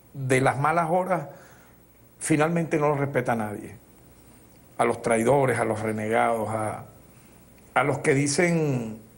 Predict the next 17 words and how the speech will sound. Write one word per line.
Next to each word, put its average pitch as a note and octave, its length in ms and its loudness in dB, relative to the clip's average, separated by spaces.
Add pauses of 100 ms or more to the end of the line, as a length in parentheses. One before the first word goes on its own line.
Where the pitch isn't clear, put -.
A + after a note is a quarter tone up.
(200)
cambiar, C#3+ 540 2
pero B2+ 380 0
son C3 260 -4
como D3+ 240 0
los A#2+ 140 0
gatos A2+ 260 -2
pardos. A2 380 -2 (560)
Nunca C3 280 0
fueron C#3+ 320 2
lo C3+ 140 -2
que A2+ 340 -2 (440)
presentaron A#2+ 640 0
realmente. A#2+ 580 0
Entonces B2 280 0
yo D#3 100 4
siento D3+ 460 0
que C3+ 280 0